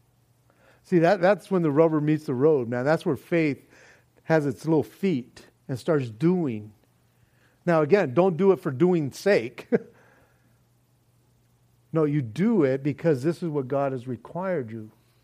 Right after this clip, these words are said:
Because he's telling you, "Hey, yes, pray for people. Do that." But man, when it comes to the physical needs of the people, and they come to you, and they're going,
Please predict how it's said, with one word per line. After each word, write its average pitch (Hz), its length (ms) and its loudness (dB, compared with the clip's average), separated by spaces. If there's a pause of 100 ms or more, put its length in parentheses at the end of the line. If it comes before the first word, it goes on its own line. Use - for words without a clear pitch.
(300)
Because 170 260 2
he's 190 220 -2
telling 208 320 0
you, 160 80 2
"Hey, 175 300 2 (260)
yes, 202 320 2
pray 220 280 2
for 220 180 0
people. 226 640 0 (1160)
Do 269 260 4
that." 165 500 2 (1600)
But 135 140 -8
man, 160 240 -2
when 151 140 -2
it 123 80 -6
comes 170 300 -6
to 165 120 -2
the 127 300 -4 (280)
physical 196 480 0
needs 131 300 -4
of 127 140 -6
the 117 80 -8
people, - 640 -10 (1000)
and 135 100 -4
they 127 80 -2
come 226 300 -2
to - 160 -6
you, 117 320 -8 (720)
and 131 100 -10
they're 135 100 -4
going, 131 380 -4